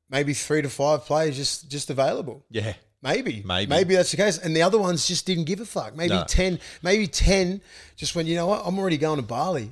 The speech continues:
Speaker 1: I'm already booked to Mexico. I'm booked somewhere else. I got something on." It's October, man. It's one of the busiest months for, like, just players and, like, your, or, or their, you know, I don't, I don't know. Like, there's, there would have been a lot of little variables to go into it,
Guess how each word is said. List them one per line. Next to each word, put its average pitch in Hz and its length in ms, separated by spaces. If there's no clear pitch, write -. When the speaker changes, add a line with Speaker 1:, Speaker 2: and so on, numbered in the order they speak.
Speaker 1:
I'm 139 140
already 165 160
booked 131 240
to 120 60
Mexico. 127 500
I'm 117 80
booked - 180
somewhere 127 320
else. 147 220
I 131 60
got 147 140
something 117 320
on." 135 240
It's 208 160
October, 240 480
man. 151 180
It's 135 140
one 233 100
of 226 80
the 165 60
busiest 147 420
months 240 300
for, 147 120
like, 131 360
just - 280
players 175 520
and, 139 80
like, 135 160
your, 135 80
or, 165 180
or 156 60
their, 135 180
you 190 80
know, 170 160
I 220 60
don't, 214 220
I 185 60
don't 202 140
know. 220 180
Like, 160 140
there's, 165 140
there 208 200
would 240 140
have 254 60
been 240 160
a 156 40
lot 202 380
of 180 100
little 180 220
variables 151 560
to 139 60
go 143 240
into 147 200
it, 120 60